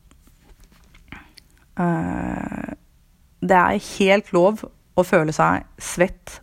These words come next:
og litt underlig når jeg snakker om disse tingene. Men for å oversette det til norsk, så betyr det egentlig bare at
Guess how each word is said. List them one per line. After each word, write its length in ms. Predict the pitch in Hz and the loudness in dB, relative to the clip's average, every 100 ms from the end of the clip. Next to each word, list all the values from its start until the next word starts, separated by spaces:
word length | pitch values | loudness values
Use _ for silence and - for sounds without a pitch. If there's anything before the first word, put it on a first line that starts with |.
| - | -4
og 160 | 185 175 | 0 0
litt 160 | 180 202 | 0 -4
underlig 440 | 170 151 160 208 - _ _ _ _ _ _ _ _ _ - | -2 -2 -2 -2 -4 _ _ _ _ _ _ _ _ _ -4
når 240 | 185 170 165 | 0 2 2
jeg 160 | 170 | 0
snakker 280 | 185 170 160 | -2 -6 -6
om 100 | 170 | -4
disse 220 | 170 165 | -4 -6
tingene. 340 | 160 - - 170 _ _ _ _ _ _ _ _ _ | -6 -4 -4 -6 _ _ _ _ _ _ _ _ _
Men 380 | 190 180 190 202 - - | -2 0 0 -4 -10 -4
for 160 | 196 | -2
å 80 | 196 | 0
oversette 600 | 214 170 160 170 175 175 | 0 0 -2 -2 -4 -2
det 180 | 175 175 | -2 -2
til 180 | 175 170 | -4 -4
norsk, 420 | 269 - - - _ _ _ _ _ _ _ - - | -6 -8 -10 -16 _ _ _ _ _ _ _ -20 -6
så 140 | 185 | -2
betyr 320 | 202 - 175 | -2 0 2
det 120 | 202 165 | 2 2
egentlig 340 | 165 175 202 | -2 -2 0
bare 320 | 190 160 160 180 | 0 0 0 -2
at 240 | - | -4